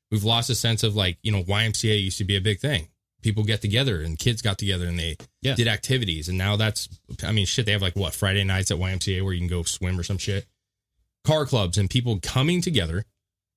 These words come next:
Speaker 1: that have mutual, um, likings, right? So if it's cars or whatever it may be, but you
Speaker 2: Yeah.
Speaker 1: get together with this group and you communicate with your community and you build something. You have a,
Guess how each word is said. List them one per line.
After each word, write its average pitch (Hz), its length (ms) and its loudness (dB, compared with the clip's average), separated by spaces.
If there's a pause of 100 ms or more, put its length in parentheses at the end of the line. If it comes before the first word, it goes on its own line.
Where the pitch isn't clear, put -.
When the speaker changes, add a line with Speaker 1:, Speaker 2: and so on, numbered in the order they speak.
(100)
Speaker 1:
that 117 80 0
have 117 160 2
mutual, 135 800 2
um, 110 440 2 (520)
likings, 95 800 0 (140)
right? 95 300 2
So 107 160 2
if 95 100 -2
it's 92 120 -2
cars 98 460 0
or 98 80 2
whatever 101 260 2
it 87 40 -2
may 85 160 0
be, 85 380 0
but 113 120 2
you 113 120 2
Speaker 2:
Yeah. 113 40 0
Speaker 1:
get 131 140 2
together 117 320 2
with 107 140 0
this 107 160 0
group 98 260 -2
and 104 120 2
you 101 60 0
communicate 143 520 0
with 90 120 -6
your 104 80 0
community 123 340 0
and 87 80 0
you 101 60 4
build 110 340 2
something. 80 300 -4
You 85 120 -2
have 104 200 0
a, 92 200 -2